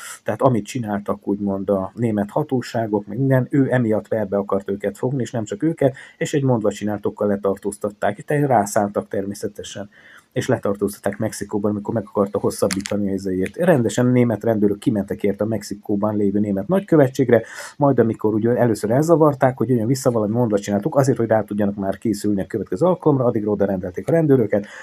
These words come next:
bement, és mivel ugye az Mexikón belül ugye Németországnak a területének számít, mivel nagykövetség vagy konzulátus, nem tudom melyik volt, fo-, lefogták, kész, és elvitték Németországba, hogy ne tudja megcsinálni ezt a feljelentést, és ne tudja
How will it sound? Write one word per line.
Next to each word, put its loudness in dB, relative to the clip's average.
bement, 6
és -2
mivel 2
ugye 4
az 0
Mexikón 0
belül 0
ugye -2
Németországnak -4
a 0
területének -2
számít, 2
mivel 0
nagykövetség 2
vagy -2
konzulátus, 2
nem 0
tudom -2
melyik 0
volt, 2
fo-, 2
lefogták, 4
kész, 2
és -2
elvitték 0
Németországba, -4
hogy 0
ne -2
tudja -2
megcsinálni -6
ezt -14
a -18
feljelentést, -2
és -10
ne -4
tudja 0